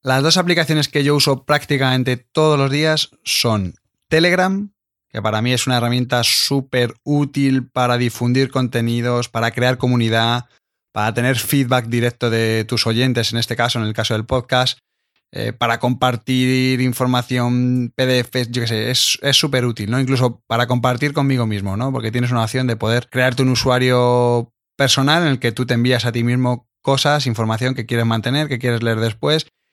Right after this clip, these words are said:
y me parece tremendamente útil. Y sobre todo es esencial para crear comunidad. O sea, yo creo que esta es la herramienta más utilizada por todos los podcasters y por las redes de podcast y, bueno,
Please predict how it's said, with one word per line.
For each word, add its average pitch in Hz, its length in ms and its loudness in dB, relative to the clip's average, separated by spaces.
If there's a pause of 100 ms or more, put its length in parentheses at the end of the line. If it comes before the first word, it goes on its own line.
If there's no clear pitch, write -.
(160)
y 120 80 -6
me 117 120 0
parece 127 360 0
tremendamente 120 960 -2 (140)
útil. 87 440 -8 (300)
Y 107 80 -4
sobre 110 240 -2
todo 147 340 0 (220)
es 110 460 -2
esencial 110 680 -2
para 110 240 0
crear 117 280 0
comunidad. 98 540 -4
O - 40 -12
sea, 95 160 -4
yo 113 100 -2
creo 123 200 -2
que 120 120 -2
esta 123 300 -2
es 131 80 -2
la 120 100 2
herramienta 113 480 0
más 127 240 0
utilizada 120 480 0
por 107 140 -2
todos 113 160 -2
los 110 140 -2
podcasters 104 600 -6 (460)
y 104 80 -4
por 104 180 -2
las 98 320 -2
redes 110 380 -2
de 95 120 -4
podcast 135 840 0
y, 107 220 -6
bueno, 95 260 -8